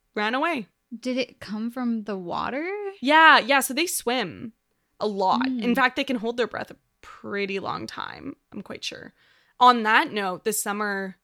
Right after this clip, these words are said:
Speaker 1: or sorry, last week, I went to Dry Island Buffalo Jump, which is a provincial park in Alberta. And for anyone who doesn't know what a buffalo jump is,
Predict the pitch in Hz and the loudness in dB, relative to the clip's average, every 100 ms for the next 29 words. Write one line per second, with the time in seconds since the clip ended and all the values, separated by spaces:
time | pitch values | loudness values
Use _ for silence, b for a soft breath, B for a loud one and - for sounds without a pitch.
0 | _ 220 180 - 208 185 208 269 - 226 | _ -4 -2 -2 -2 4 4 4 2 -6
1 | 190 190 - 208 196 196 160 - - 202 | -12 -10 -6 -4 -4 -6 -8 -8 -8 -8
2 | 196 190 202 214 - 190 202 196 - - | -8 -10 -6 -6 -4 -6 -6 -10 -10 -10
3 | 220 214 247 254 240 196 196 185 185 175 | -8 -6 -4 -6 -8 -10 -10 -8 -10 -12
4 | 214 220 190 214 - - - - - - | -14 -14 -14 -16 -18 -16 -12 -12 -12 -14
5 | 78 87 _ B B B - 208 196 190 | -12 -14 _ B B B -4 -2 0 -2
6 | 190 185 - b b b - 233 233 220 | -6 -10 -12 b b b 0 2 4 2
7 | 226 196 190 196 190 185 208 240 220 208 | 0 -2 -2 -4 -4 -2 -4 -2 -4 -4
8 | 208 196 196 190 185 | -6 -4 -4 -4 -6